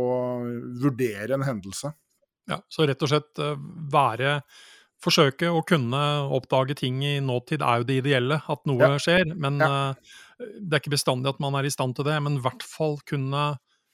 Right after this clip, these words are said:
Speaker 2: når man forstår at man har et problem, også faktisk kunne ha muligheten til å se, er det, skjedde dette i går, eller skjedde det for et halvt år siden? Altså, hvor
Speaker 1: Ja.
Speaker 2: stort er dette?
Speaker 1: Hvor
Speaker 2: Hvor,
Speaker 1: Ja.
Speaker 2: hvor store er konsekvensene, rett og slett? Altså, hvor,
Speaker 1: Mm.
Speaker 2: hvor godt er vi,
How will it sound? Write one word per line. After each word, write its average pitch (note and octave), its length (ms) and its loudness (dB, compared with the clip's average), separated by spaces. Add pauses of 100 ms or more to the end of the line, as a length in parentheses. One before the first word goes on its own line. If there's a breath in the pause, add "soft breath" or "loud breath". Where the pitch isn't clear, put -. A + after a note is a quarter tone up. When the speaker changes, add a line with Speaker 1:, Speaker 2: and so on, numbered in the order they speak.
(160)
Speaker 2:
når C3 240 4
man C#3+ 240 0
forstår B2+ 320 0
at C3 140 -2
man C#3 100 -2
har B2+ 160 0
et - 80 -12
problem, D#3 300 0 (180)
også - 400 -2
faktisk - 480 -4
kunne C#3+ 160 -4
ha C3 220 -2
muligheten A2+ 480 -2
til B2 180 -2
å C3 60 0 (100)
se, C3 300 -2 (760 soft breath)
er C3 160 4
det, D3+ 160 -2
skjedde C#3 320 -2
dette C#3 220 -4
i - 20 -6
går, E3+ 320 2
eller D3 160 0
skjedde A#2 300 -4
det A#2 80 -4
for C#3 100 -2
et - 160 -6
halvt C3+ 300 -2
år B2+ 100 -2
siden? C#3 300 -2
Altså, C3 180 0
hvor D3 80 -2
Speaker 1:
Ja. C#3 140 0
Speaker 2:
stort B2 320 -4 (160)
er B2 260 2
dette? - 240 -8
Speaker 1:
Hvor C3 220 2 (320 loud breath)
Speaker 2:
Hvor, G#3 100 2
Speaker 1:
Ja. B3 60 2
Speaker 2:
hvor A3 100 4
store F3+ 240 4
er F#3+ 80 0
konsekvensene, D#3 720 0
rett E3 160 -2
og - 20 -6
slett? C4 180 -6
Altså, F3 220 0
hvor, D3 220 4
Speaker 1:
Mm. D3+ 240 -4 (180)
Speaker 2:
hvor D#3+ 140 2
godt - 320 2 (100)
er A#2+ 300 -2
vi, C#3+ 140 0